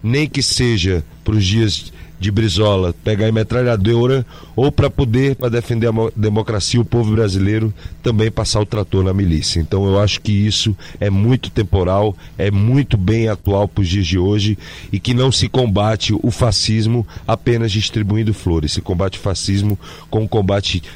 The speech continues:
de frente e aquilo que é a possibilidade que tem. E o P D T, né, e todos nós trabalhistas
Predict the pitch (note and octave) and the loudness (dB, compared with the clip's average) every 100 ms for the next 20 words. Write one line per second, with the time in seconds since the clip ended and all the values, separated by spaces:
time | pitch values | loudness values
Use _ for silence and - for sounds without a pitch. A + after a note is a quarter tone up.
0 | - A#2+ - - A#2+ B2 - A2+ - - | -6 -4 -2 0 0 0 -2 -4 -6 -6
1 | A#2 A#2+ - A2 A2+ A2+ - A#2 A2 - | 0 0 0 0 0 0 0 0 0 0
2 | G#2+ - G#2+ G2+ F2+ F#2 F#2 F#2 - - | -2 0 -2 0 0 0 0 -2 -4 -14
3 | - G#2+ - F2 D#2 - - G2+ G2+ C3 | -8 -6 -2 -2 -2 -6 -2 -2 0 2
4 | A2+ - B2 C3+ G#2 F#2 G#2 - G#2+ G2 | 0 0 0 2 0 0 -2 -2 -2 -2
5 | E2 F2+ G2+ F2+ - G2 G2 F#2+ G#2+ A#2 | -2 -2 -2 -2 -4 -2 0 0 0 -2
6 | - | -6